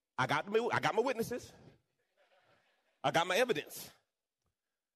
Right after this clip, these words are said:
And he's just chilling, watching basketball. So I said, "Son, when they call you,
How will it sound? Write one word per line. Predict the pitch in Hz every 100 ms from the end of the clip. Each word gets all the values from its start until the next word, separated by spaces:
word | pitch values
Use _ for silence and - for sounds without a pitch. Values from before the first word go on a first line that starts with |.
| _ _ _ _
And | 135
he's | 202 220
just | 151 -
chilling, | 170 165
watching | 165 175 170
basketball. | 160 196 160 139 113 95 _ _
So | 165
I |
said, | 151 135
"Son, | 143 135 123 _ _ _ _ _ -
when | 107 110
they | 170
call | - 170 190 165
you, | 101